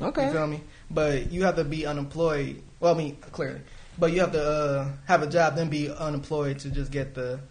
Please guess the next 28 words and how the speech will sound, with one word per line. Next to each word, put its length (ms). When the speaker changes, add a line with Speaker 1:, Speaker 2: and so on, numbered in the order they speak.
Speaker 2:
thousand 300
dollars 240
or 60
Speaker 1:
Oh, 60
so, 100
Speaker 2:
X 60
Speaker 1:
like, 100
you 60
Speaker 2:
amount. 120
Speaker 1:
had 220
a 40
job, 340
and 80
since 180
your 100
job 220
got 100
shut 240
down, 280
Speaker 2:
Yeah, 240
Speaker 1:
here 120
Speaker 2:
you 60
Speaker 1:
goes 160
Speaker 2:
feel 100
me? 80
Speaker 1:
a 40
thousand 180
dollars. 220